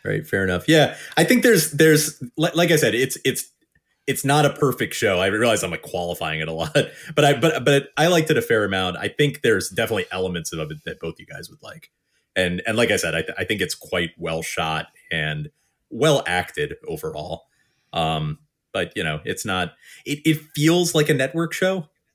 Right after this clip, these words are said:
in, in a lot of ways, like, both in content and also, like, there's a little bit of unevenness <laughs> that, like, network shows have where you're kinda like,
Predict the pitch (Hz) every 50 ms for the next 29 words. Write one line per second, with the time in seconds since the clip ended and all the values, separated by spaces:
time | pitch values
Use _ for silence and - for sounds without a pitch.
0 | _ _ _ _ _ _ _ - 135 139 - 143 139 139 135 131 135 135 131 131
1 | 131 139 143 135 - 113 107 101 - - 120 123 120 131 123 117 98 - - 107
2 | 104 113 - - 127 123 123 - 107 101 101 95 95 95 92 - 107 101 98 92
3 | 90 87 80 - - _ _ _ _ _ - 117 113 104 104 98 104 110 113 113
4 | 113 110 101 107 - 104 101 98 95 92 95 104 104 104 107 110 107 - - -
5 | - 120 - 139 - 104 104 95 90 - 101 95 87 90 104 101 - - - 107
6 | 104 98 95 95 95 101 104 95 87 87 85 92 90 - - 87 87 90 92 85
7 | 87 85